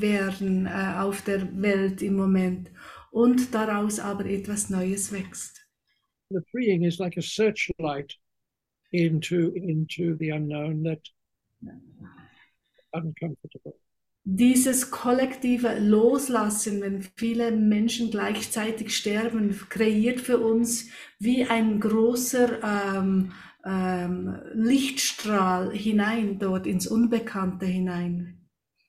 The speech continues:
Speaker 1: wie ein Scheinwerfer.
Speaker 2: Uh, we just, we just give ourselves an opinion of our, of, of our own feeling and let it do its own work.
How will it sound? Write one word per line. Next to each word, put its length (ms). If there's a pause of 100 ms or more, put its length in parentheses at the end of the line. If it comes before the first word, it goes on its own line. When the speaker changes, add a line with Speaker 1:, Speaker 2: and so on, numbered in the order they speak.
(100)
Speaker 1:
wie 60
ein 160
Scheinwerfer. 1000 (960)
Speaker 2:
Uh, 220
we 160
just, 400 (1900)
we 240
just 180
give 180
ourselves 600
an 120
opinion 580
of 120
our, 280 (400)
of, 240 (180)
of 120
our 220
own 240
feeling 560 (140)
and 220
let 240
it 180 (540)
do 140
its 180
own 220
work. 280